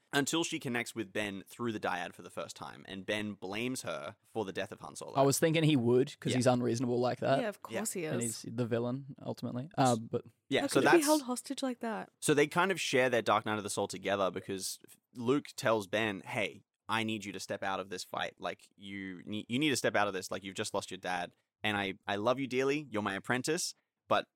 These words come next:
Speaker 1: it's too emotional for you right now.
Speaker 2: Yeah.
Speaker 1: You can't be a part of this conflict because you're gonna, something bad's gonna happen. Like,
Speaker 2: Yeah.
Speaker 1: you might fall to the dark side or anything." And
Speaker 2: Yeah.
Speaker 1: Luke's thinking all of this,
Speaker 2: Yeah.
Speaker 1: but all he says is, "You need to stay out of this."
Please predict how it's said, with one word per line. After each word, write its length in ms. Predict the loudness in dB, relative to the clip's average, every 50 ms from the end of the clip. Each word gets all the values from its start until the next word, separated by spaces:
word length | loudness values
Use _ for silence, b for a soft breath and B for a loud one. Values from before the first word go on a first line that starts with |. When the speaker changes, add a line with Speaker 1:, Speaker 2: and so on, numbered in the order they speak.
| -16
Speaker 1:
it's 160 | -14 -12 -12 -12
too 240 | -10 -6 -2 0 0
emotional 400 | 0 0 -2 -6 -6 -12 -18 -16
for 120 | -14 -14
you 100 | -12 -12
right 160 | -12 -12 -12
now. 180 | -12 -12 -10 -6
Speaker 2:
Yeah. 120 | -4 -4 -4
Speaker 1:
You 60 | -4
can't 240 | 0 0 0 0 0
be 60 | -2
a 40 | -8
part 180 | -6 -6 -8 -8
of 60 | -8
this 140 | -10 -12 -10
conflict 480 | -10 -12 -12 -12 -16 -18 -18 -16 -16
because 240 | -14 -10 -10 -10 -8
you're 100 | -8 -10
gonna, 320 | -10 -10 -12 -12 -12 -14 -8
something 320 | -2 -2 -2 0 -2 -2 -4
bad's 240 | -2 -4 -4 -6 -8
gonna 140 | -14 -14 -14
happen. 320 | -14 -14 -14 -14 -10 -2
Like, 100 | 2 4
Speaker 2:
Yeah. 100 | 4 4
Speaker 1:
you 100 | 2 0
might 180 | -4 -4 -4 -6 _ _ _
fall 140 | -4 -4 -4
to 40 | -4
the 80 | -4
dark 240 | 2 2 2 2 2
side 320 | 2 2 2 4 4 2 2
or 260 | 0 0 0 -2 -4 -4
anything." 260 | -8 -8 -8 -10 -10 -8
And 140 | -2 2
Speaker 2:
Yeah. 100 | 4 4
Speaker 1:
Luke's 160 | 4 4 2 -2 0
thinking 260 | 0 0 0 0 0
all 100 | -2 -2
of 80 | -2 -4
this, 240 | -8 -10 -10 -6 2
Speaker 2:
Yeah. 120 | 2 6
Speaker 1:
but 60 | 6
all 60 | 8 6
he 80 | 6
says 260 | 4 4 4 4 2
is, 200 | 2 -6 -8 -12 _ -8
"You 120 | -8 -6
need 140 | -6 -6 -6
to 100 | -8 -10
stay 260 | -12 -10 -10 -10 -10
out 140 | -10 -12 -14
of 60 | -18
this." 140 | -20 -20 -20